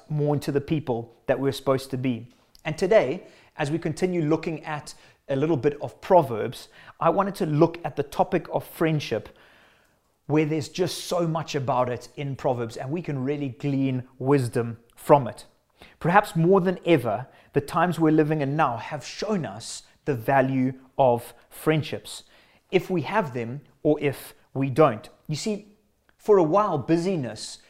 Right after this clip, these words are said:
can cloud out where we're at when it comes to relationships and friendships. But when you're forced to slow down, like this lockdown has caused in so many parts of the world,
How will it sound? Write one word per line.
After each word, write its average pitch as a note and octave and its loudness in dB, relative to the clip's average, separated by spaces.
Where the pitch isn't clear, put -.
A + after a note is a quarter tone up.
can D3 -4
cloud F3 -2
out C#3 -2
where C#3 4
we're D3 2
at D3 -10
when C#3 -4
it C3+ -14
comes C#3+ -10
to C#3 -6
relationships B2 -4
and B2+ -2
friendships. - 0
But C#3 4
when C#3 -2
you're E3 2
forced E3 -6
to D#3 -6
slow D3 2
down, C3+ -4
like A#2+ -2
this C#3 -6
lockdown C3+ 0
has B2+ -8
caused C#3+ -4
in A#2+ -10
so C#3 -4
many C#3 -6
parts C#3 -2
of D3+ -8
the C3+ -4
world, A2+ -6